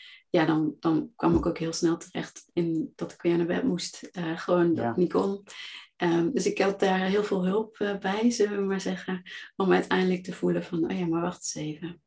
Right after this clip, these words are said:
Speaker 1: En mensen gingen me vragen van, "Kun je in het, kun je mij, eh, leren wat je die andere coaches leerden, ehm, voorheen?" En dat ik voelde van, "Ja, daar is wel wat, daar wil ik zeker wel wat in doen, maar niet op de manier zoals ik dat deed.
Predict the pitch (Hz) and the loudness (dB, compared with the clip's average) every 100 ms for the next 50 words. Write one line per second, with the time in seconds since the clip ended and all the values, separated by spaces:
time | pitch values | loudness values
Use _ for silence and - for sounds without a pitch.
0 | _ _ _ - _ - 180 180 175 - | _ _ _ -20 _ -4 2 4 2 0
1 | 165 160 156 156 160 - 175 175 185 180 | 0 0 -2 -6 -6 -2 -2 2 4 4
2 | 170 165 151 - - - - 185 180 160 | 4 0 -2 -8 -10 -4 2 4 6 4
3 | 165 165 165 - - _ _ 165 160 165 | 2 0 -4 -14 -20 _ _ -6 -4 0
4 | 175 202 180 165 165 160 156 175 180 180 | 4 4 2 -2 -2 0 2 2 0 -2
5 | 175 170 - 170 170 165 156 160 160 170 | 0 0 0 -2 0 0 0 -4 -8 -10
6 | - 180 170 165 - 170 175 170 170 - | -10 -6 -4 -4 -6 -4 0 2 0 -6
7 | - - - _ 175 170 170 - 190 185 | -20 -20 -20 _ 0 2 0 0 2 2
8 | 180 180 175 175 - 233 233 185 165 156 | 2 4 4 2 2 0 2 0 -2 -2
9 | 170 233 175 175 208 214 - - 214 233 | -6 -2 -2 0 -2 -4 -6 0 2 2
10 | 180 165 165 165 170 165 175 196 190 175 | -2 -2 -4 0 0 2 2 0 0 2
11 | 170 196 185 165 160 165 170 165 165 156 | 2 0 -2 -2 0 2 2 2 0 -4
12 | 156 156 151 151 160 160 - | -6 -6 -4 -4 -4 -6 -10